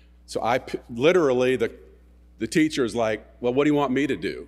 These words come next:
So I picked her up in my arms, carried her to the car, drove her to the infirmary, took her out of the car,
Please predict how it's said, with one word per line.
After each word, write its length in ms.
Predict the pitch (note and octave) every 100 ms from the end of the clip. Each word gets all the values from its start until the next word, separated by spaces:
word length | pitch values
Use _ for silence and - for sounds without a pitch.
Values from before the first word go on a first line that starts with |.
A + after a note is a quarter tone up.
| -
So 140 | - C#3+
I 80 | C3+
picked 500 | - - E3 - E3
her 160 | C#3+
up 160 | C#3 C#3
in 100 | B2+
my 140 | A2
arms, 420 | G#2 G#2 G#2 A2
carried 400 | - C#3 C3+ C#3+
her 160 | C3 B2
to 80 | A2
the 80 | G2+
car, 480 | - F2 D2+ F2 - - - - - - -
drove 420 | F#2+ A#2+ C#3 D#3+
her 120 | E3+
to 160 | D#3 D3+
the 140 | C#3
infirmary, 720 | C3+ A#2 C3+ B2 G#2 F#2 G#2 - - - - - - -
took 220 | D#3+ E3
her 260 | D3+ C#3+
out 160 | B2+ D3
of 60 | D#3
the 80 |
car, 540 | D3 B2+ A#2+ A2 G#2+